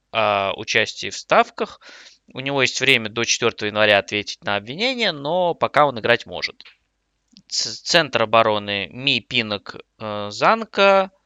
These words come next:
М, по краям Хенри и Рорслев. И достаточно мощный центр полузащиты Нергер, Янальд и Йенсен.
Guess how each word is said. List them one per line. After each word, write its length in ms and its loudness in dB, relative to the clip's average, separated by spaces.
М, 300 -16
по 80 -8
краям 460 6
Хенри 460 0
и 80 0
Рорслев. 840 0
И 540 -6
достаточно 460 -2
мощный 460 -4
центр 420 -8
полузащиты 1000 0
Нергер, 600 -2
Янальд 600 0
и 120 -10
Йенсен. 640 -2